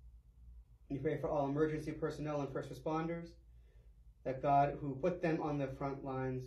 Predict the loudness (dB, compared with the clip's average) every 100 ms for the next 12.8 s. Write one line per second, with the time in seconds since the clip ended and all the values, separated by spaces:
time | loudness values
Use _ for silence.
0 | -6 -6 -4 -6 -4 -4 -4 -4 -4 -4
1 | -8 -18 -20 -20 -20 -20 -20 -16 -6 -6
2 | -4 -6 -6 -8 -6 -8 -8 -12 -14 -18
3 | -20 -20 -20 -20 -20 -20 -20 -20 -20 -20
4 | -10 -2 -2 0 2 2 0 0 0 0
5 | 0 2 2 2 -2 -10 -12 -10 -4 -4
6 | -2 -2 -2 -2 -2 -2 0 0 0 0
7 | 2 2 2 0 -2 -2 -4 -4 -4 -4
8 | -10 -20 -20 -14 0 2 2 -2 0 2
9 | 2 2 2 0 0 -2 0 0 0 -2
10 | -2 -2 -2 -4 -4 -4 -4 -6 -6 -6
11 | -4 -6 -10 -16 -20 -20 -20 -8 -6 -4
12 | -2 -2 -4 -8 -10 -10 -12